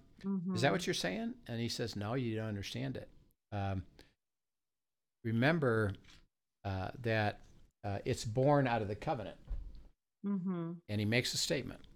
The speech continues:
Speaker 1: "I'm gonna bless those. I'm gonna bless you to make you a blessing. I'm gonna bless those who bless you.
Speaker 2: Mm-hmm.
Speaker 1: But I'm gonna curse those who do what?"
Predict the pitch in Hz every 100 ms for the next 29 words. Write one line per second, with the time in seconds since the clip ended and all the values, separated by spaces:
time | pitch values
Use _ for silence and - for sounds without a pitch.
0 | - _ 107 107 104 104 135 - - 113
1 | 107 117 135 120 113 120 165 - 139 127
2 | 110 110 123 113 98 101 - - - -
3 | _ _ _ _ _ _ 107 117 120 110
4 | 131 220 - 117 98 98 - 117 107 110
5 | - 151 - - - - _ _ _ _
6 | _ 202 202 170 185 175 120 120 123 107
7 | - - 277 - - 98 98 117 104 101
8 | 117 120